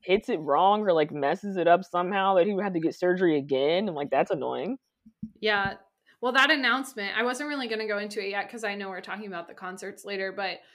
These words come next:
Speaker 2: the Big Hit also sent out that Weverse announcement that Jin won't be dancing in Vegas, um,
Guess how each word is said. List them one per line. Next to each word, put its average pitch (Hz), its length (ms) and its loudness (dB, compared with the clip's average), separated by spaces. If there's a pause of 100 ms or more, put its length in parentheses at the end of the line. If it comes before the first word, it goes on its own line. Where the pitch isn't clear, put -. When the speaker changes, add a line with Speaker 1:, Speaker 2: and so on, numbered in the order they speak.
(200)
Speaker 2:
the 220 500 -2
Big 226 160 0
Hit 226 220 -2
also 214 260 -6
sent 202 220 -8
out 190 160 -6
that 190 200 -4
Weverse 202 360 -6
announcement 190 520 -10
that 196 180 -6
Jin 214 260 0
won't 196 180 -8
be 202 140 -10
dancing 202 540 -6
in 294 180 -2
Vegas, 302 640 -2
um, 196 640 -8